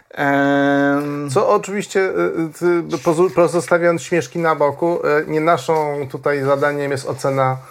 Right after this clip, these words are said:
Speaker 2: e, decyzji indywidualnych, e,
Speaker 1: Indywidualnych
Speaker 2: osób.
Speaker 1: dzieci, które chcą mieć dzieci.
Speaker 2: Ta, e, znaczy, no, d-, d-, czasami ludzie w ma-, wieku szesnastu lat są bardziej dojrzali niż niektórzy trzydziestolatkowie, więc to jest bardzo indywidualna rzecz. Natomiast fakty są takie,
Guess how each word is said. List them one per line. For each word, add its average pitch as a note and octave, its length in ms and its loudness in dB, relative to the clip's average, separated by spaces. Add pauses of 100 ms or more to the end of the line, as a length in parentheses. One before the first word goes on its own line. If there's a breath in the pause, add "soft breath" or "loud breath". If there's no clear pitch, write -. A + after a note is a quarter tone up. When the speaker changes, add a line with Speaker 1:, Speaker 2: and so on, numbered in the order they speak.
(220 loud breath)
Speaker 2:
e, C3 280 0
decyzji C3+ 840 -2
indywidualnych, B2+ 840 0
e, B2 40 -2
Speaker 1:
Indywidualnych F#3+ 580 4
Speaker 2:
osób. D#3 120 2
Speaker 1:
dzieci, E3+ 240 2
które D#3+ 200 0
chcą D#3 160 2
mieć C#3+ 200 -4
dzieci. A#2+ 300 -4
Speaker 2:
Ta, - 100 -4
e, D3 340 0
znaczy, G#3+ 320 -6
no, A3 160 0
d-, F#3+ 500 -2
d-, D#3 220 -12
czasami E3+ 400 0
ludzie D#3+ 320 2 (200)
w C3+ 100 -8
ma-, D#3 180 0
wieku D3+ 240 -2
szesnastu C#3+ 440 -2
lat D3+ 140 4
są D3 160 -4
bardziej C#3+ 240 0
dojrzali C#3+ 420 2
niż D3 200 -4
niektórzy D#3 360 -4
trzydziestolatkowie, F3 840 0
więc C3 200 -2
to D#3 60 0
jest D3 120 -2
bardzo D#3 240 0
indywidualna F3 580 0
rzecz. G#3 300 0 (420 loud breath)
Natomiast D#3+ 560 2
fakty G3 360 0
są B2+ 260 -2
takie, F#3 480 2